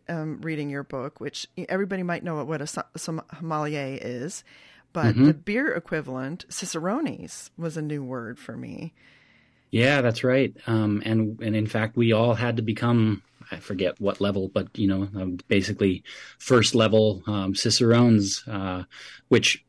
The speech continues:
Speaker 2: I don't think there's probably another restaurant in the world that does that, or it certainly didn't in two thousand, what was it, fifteen, sixteen, around there.
Speaker 1: Mm-hmm.
Speaker 2: Um, and, uh, <laughs> it, it was intense. Like, we had to not just kind of, like,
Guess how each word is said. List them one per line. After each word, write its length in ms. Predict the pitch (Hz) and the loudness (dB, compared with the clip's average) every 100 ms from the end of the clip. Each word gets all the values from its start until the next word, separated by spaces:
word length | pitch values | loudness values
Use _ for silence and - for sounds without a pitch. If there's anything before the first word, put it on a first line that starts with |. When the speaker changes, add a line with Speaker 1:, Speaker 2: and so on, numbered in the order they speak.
| - | -4
Speaker 2:
I 100 | 107 | 2
don't 180 | 120 117 | 2 2
think 200 | 123 - _ | 0 -2 _
there's 240 | 117 113 - | 0 0 2
probably 320 | 120 123 117 | 2 4 4
another 260 | 113 117 | 4 4
restaurant 600 | 110 107 - 127 117 113 _ | 2 0 0 -2 -2 -4 _
in 140 | 127 131 | 4 6
the 60 | |
world 380 | 135 180 107 90 | 6 6 4 2
that 180 | 92 - | -4 -2
does 260 | 101 92 101 | -2 -2 -2
that, 200 | 95 95 | -2 -2
or 60 | |
it 100 | 98 | -2
certainly 320 | - 139 107 | -2 0 2
didn't 400 | 98 113 113 98 | 2 4 6 4
in 260 | 104 95 95 | 2 0 -2
two 160 | - 110 | -2 -2
thousand, 640 | 104 101 98 95 92 90 _ | -2 0 0 0 0 -4 _
what 140 | 107 92 | -6 -6
was 140 | 90 | -6
it, 180 | 90 - | -10 -6
fifteen, 420 | 117 - 120 110 | -6 -4 -2 -2
sixteen, 420 | 107 110 - 113 | -4 -6 -4 -2
around 300 | 104 107 113 | 0 0 0
there. 260 | 110 117 117 - | 0 -2 -4 -8
Speaker 1:
Mm-hmm. 500 | 180 180 175 180 196 | -8 -6 -6 -8 -4
Speaker 2:
Um, 240 | 98 98 180 _ _ _ _ _ _ _ - | -2 0 -2 _ _ _ _ _ _ _ -4
and, 260 | 104 98 | 0 2
uh, 280 | 92 90 92 - - - | 0 -4 -8 -10 -16 -20
<laughs> 240 | - _ - - | -20 _ -4 0
it, 160 | - 127 | 0 2
it 180 | 139 135 | 2 4
was 160 | 160 170 | 2 6
intense. 480 | 220 190 262 - 123 | 6 8 8 6 2
Like, 160 | 107 | 2
we 120 | 127 | 2
had 140 | 135 135 | 2 4
to 240 | 127 120 - - - _ | 2 2 -6 -20 -20 _
not 160 | - 120 | -4 -2
just 200 | 123 - | -2 -2
kind 160 | 127 117 | 2 2
of, 80 | |
like, 300 | 107 101 - | 4 0 -2